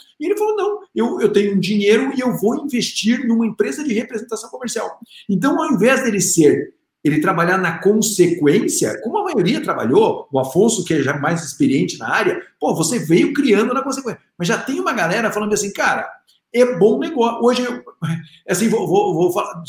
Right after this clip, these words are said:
nunca falei isso aqui, né? Mas assim, cara, hoje o cara tem cem pau aplicado, na, aplicado em qualquer lugar. Ele tira, se muito bem aplicado, quinhentos reais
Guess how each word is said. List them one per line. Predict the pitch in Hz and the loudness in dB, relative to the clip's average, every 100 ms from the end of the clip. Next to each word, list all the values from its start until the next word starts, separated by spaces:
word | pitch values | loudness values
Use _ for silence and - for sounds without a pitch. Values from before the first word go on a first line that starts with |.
| - | -14
nunca | 131 240 196 | -8 -4 -2
falei | 160 131 | 0 0
isso | 131 123 | 0 -4
aqui, | - 101 | -8 -10
né? | 98 | -8
Mas | 110 151 | -8 -6
assim, | 135 | -6
cara, | - 117 156 | -6 -4 2
hoje | 208 | 0
o | 233 | 2
cara | 220 | -2
tem | 208 233 | -2 -2
cem | 175 - 208 226 | -2 2 2 2
pau | - - - - _ _ _ - | 0 -2 -2 -8 _ _ _ -6
aplicado, | 151 - 190 196 202 208 | -4 -2 -2 0 2 2
na, | 214 196 202 160 165 - | 2 2 0 -4 -6 -4
aplicado | - 208 220 247 | -2 0 0 0
em | |
qualquer | 233 180 233 | 0 0 -2
lugar. | 233 127 - - _ _ _ _ | -2 -4 -4 -8 _ _ _ _
Ele | 370 359 294 - | 2 4 4 2
tira, | - 196 240 160 113 - | 0 4 6 6 2 -2
se | - 262 | -2 0
muito | 254 226 262 285 285 214 | 2 4 4 4 0 0
bem | 185 185 | 0 0
aplicado, | - 135 156 175 170 139 | -4 -4 -2 0 0 -4
quinhentos | - 240 214 220 226 220 | -2 2 4 2 0 -4
reais | 185 170 | -2 -2